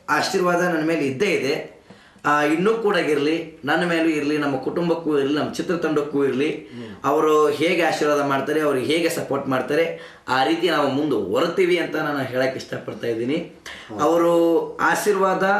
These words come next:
Speaker 1: ಯಾವತ್ತೂ ಇದೆ.
Speaker 2: ಹಾ.
Speaker 1: ನಾನು ನಾಲ್ಕು ವಯಸ್ಸಿದ್ದಾಗಂದ್ರೂ ಇದೆ,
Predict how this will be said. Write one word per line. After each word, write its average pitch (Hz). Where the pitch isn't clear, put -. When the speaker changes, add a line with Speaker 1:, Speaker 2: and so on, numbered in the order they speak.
Speaker 1:
ಯಾವತ್ತೂ 208
ಇದೆ. 135
Speaker 2:
ಹಾ. 117
Speaker 1:
ನಾನು 156
ನಾಲ್ಕು 175
ವಯಸ್ಸಿದ್ದಾಗಂದ್ರೂ 190
ಇದೆ, 170